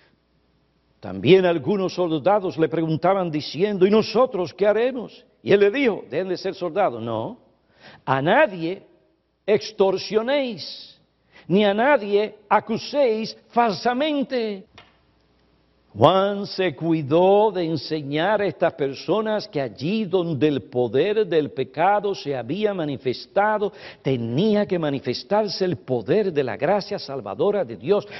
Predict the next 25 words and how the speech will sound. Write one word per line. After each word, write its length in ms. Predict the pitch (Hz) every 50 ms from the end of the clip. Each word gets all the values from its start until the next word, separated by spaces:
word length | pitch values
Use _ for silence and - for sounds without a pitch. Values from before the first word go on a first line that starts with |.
| -
triunfando 800 | - 185 185 175 170 156 - - 311 302 277 208 160 135 120 - -
sobre 400 | - - - 202 160 123 123 120
el 80 | 110 -
pecado. 640 | - - - - 131 110 - - - - - - _ _ _ _ _ _ _ _ _ _ - - - - - - - - _ _ _ _ _ _ -
Algunos 460 | - - - 120 160 160 151 139 -
piensan 560 | - - 165 175 180 180 160 - 180 170 151
que 160 | 127 175 165
cuando 280 | 117 147 160 160 165 160 165
una 120 | 175 175
persona 640 | 170 - 170 147 120 - - 180 180 175 156 143 117 - - _ _ _ _ _ _ _ _ - -
se 200 | - - 151 139
salva, 600 | - - 175 180 185 180 180 156 156 139 120 - - _ _ _ _ _ _ _ -
hará 240 | 90 117 165 180 156
ciertas 540 | - - 147 190 190 170 - - 156 135
reformas 540 | 143 139 147 - 170 175 156 147 135 120 -
en 120 | 143 131 123
su 200 | - - 127 113
vida. 320 | 123 131 117 104 95 85 - _ _ _ _ _ _ _ _ _
Dejará 320 | - - 87 95 95 127 147 151
de 100 | 156 143
fumar, 500 | - 151 151 156 165 175 220 226 220 131 - - _ _ _ _ _ _ _ _ _ _ _ _ _ _ _ _
dejará 320 | - - - 90 107 139 151
de 120 | 147 151
beber 500 | 139 143 147 139 151 156 139 135 - - -
licor, 680 | 127 127 143 123 - - 175 208 240 233 185 -